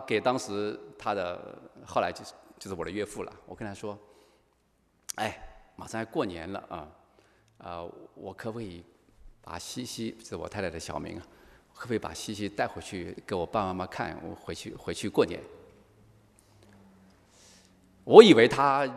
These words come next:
马上就答应了，对不对？因为我那，那半年多以来，我常常去他们家吃吃喝喝的，就跟他也很熟悉了，对不对？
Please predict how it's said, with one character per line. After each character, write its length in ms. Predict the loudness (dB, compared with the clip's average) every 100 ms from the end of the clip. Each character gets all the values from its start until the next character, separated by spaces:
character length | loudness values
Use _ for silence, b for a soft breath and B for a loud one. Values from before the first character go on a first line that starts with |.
| -12 -8
马 280 | -6 -6
上 100 | -6
就 60 | -6
答 180 | -6 -6
应 240 | -4 -4
了， 140 | -8 -14
对 80 |
不 60 | -16
对？ 100 | -18 -20 _ -18
因 160 | -8 -4
为 60 |
我 180 | -2 -2 -4 -16 -20 -20 -20 _ -16
那， 220 | -2 -2 -2
那 100 | -2
半 220 | 2 4 4
年 120 | 4
多 180 | 6 6
以 140 | 4
来， 140 | 2
我 300 | 0 0 -4
常 240 | -4 -4 -4
常 340 | -2 -2 -2
去 160 | 0 0
他 60 |
们 100 | 0
家 220 | 0 2 0
吃 180 | -4
吃 140 | -6 -4
喝 160 | -2
喝 220 | -2 -2 -4
的， 240 | -6 -14 -16
就 120 | -8
跟 120 | -2 0
他 160 | 2
也 80 | 0
很 160 | -2 -6
熟 320 | -6 -2 -4
悉 200 | 0 0
了， 160 | 0
对 100 | -4
不 80 | -4
对？ 100 | -6